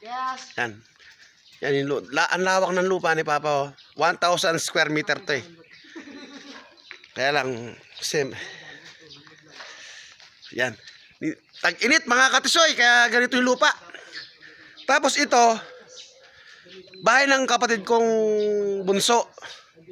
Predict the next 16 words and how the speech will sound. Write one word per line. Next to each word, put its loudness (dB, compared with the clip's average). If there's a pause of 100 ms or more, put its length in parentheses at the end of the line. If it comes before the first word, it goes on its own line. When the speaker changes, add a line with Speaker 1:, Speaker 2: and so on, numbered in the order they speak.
(160)
Speaker 2:
Kaya 6
lang, 4
wala 4
sila -2
dito. 0
Andun 0
sila -2
sa... 0 (640)
Sinasama 2
nila 0
si -4
Mama 2
kasi, -2
si -10
Mama -4
kasi, -6